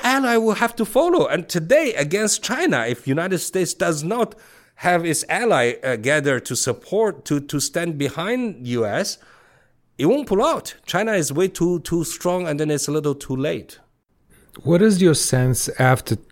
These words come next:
Speaker 2: being, um, uh, after testifying in Congress early this week and, uh, attending series of meetings with legislators and thought leaders and, uh, activists? What, what do you think, um,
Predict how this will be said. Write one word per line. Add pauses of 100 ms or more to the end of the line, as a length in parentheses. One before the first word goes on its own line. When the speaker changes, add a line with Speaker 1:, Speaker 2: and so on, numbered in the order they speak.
(120)
Speaker 2:
being,
um,
uh,
after
testifying
in
Congress
early
this
week (520)
and,
uh,
attending
series
of
meetings
with
legislators
and
thought
leaders
and, (100)
uh,
activists? (440)
What,
what
do
you
think,
um,